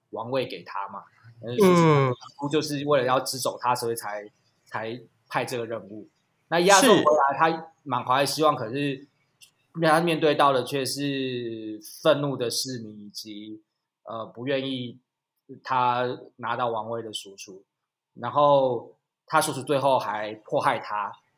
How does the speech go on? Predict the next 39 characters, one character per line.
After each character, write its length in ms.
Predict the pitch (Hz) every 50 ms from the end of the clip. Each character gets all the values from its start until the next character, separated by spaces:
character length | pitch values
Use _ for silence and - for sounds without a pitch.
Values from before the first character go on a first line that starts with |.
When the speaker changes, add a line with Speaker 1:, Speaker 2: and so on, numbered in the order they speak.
| _ _
Speaker 1:
那 140 | - 165 170 165 165 - - - -
Speaker 2:
嗯。 180 | 220 214 196 180
Speaker 1:
伊 40 |
阿 80 | 190 190
宋 160 | 185 - 156
在 240 | - - - - 190
命 100 | 190 175
悬 240 | 147 - 127 127 123
一 60 | 123
线 240 | 123 143 160 143 131
之 140 | - 127 123
际， 220 | - 135 127 123
米 100 | 107 98
蒂 100 | 90 123
亚 120 | 127 117 117
就 160 | - 123 123
出 200 | 120 - 127 117
手 200 | - 120 95 -
救 180 | - 123 110 107 -
他， 280 | - 110 101 98 101 - _ _ _ _ _
可 60 | - 143
是 40 |
在 140 | 143 190 175
出 180 | 175 170 165 165
手 160 | 160 147 117
救 200 | 113 117 147 139
他 140 | 131 131 131
的 80 | 127
过 140 | 123 131 123
程 180 | 113 113 104 104
中 200 | 117 117 117 110
就， 320 | 123 123 117 113 104 - _ _ _ _ _ _ _ - -
呃， 200 | 113 113 104 101
杀 240 | - - 151 151
死 200 | 160 - - -
了 60 | - 101
佩 180 | - 120 104 95
亚 180 | 95 90 - -
斯。 200 | - - -